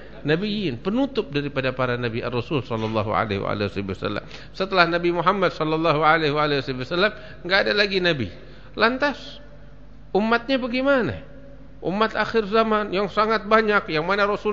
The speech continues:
sallallahu alaihi wasallam diutus oleh Allah kepada sekalian umat. Kalau dahulu para nabi-nabi yang terdahulu diutus hanya kepada sekelompok umat doang, Nabi Muhammad kepada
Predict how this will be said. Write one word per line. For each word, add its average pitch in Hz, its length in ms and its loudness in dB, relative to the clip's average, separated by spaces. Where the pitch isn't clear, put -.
sallallahu 208 520 0
alaihi 165 40 -12
wasallam 208 240 0
diutus 196 320 0
oleh 190 160 2
Allah 208 320 4
kepada 208 320 2
sekalian 226 640 2
umat. 254 560 2
Kalau 190 160 2
dahulu 208 400 0
para 196 240 4
nabi-nabi 190 560 2
yang 185 160 2
terdahulu 185 640 4
diutus 202 400 0
hanya 185 160 2
kepada 185 320 -2
sekelompok 196 640 0
umat 160 240 0
doang, 123 240 2
Nabi 202 240 0
Muhammad 214 480 2
kepada 208 240 2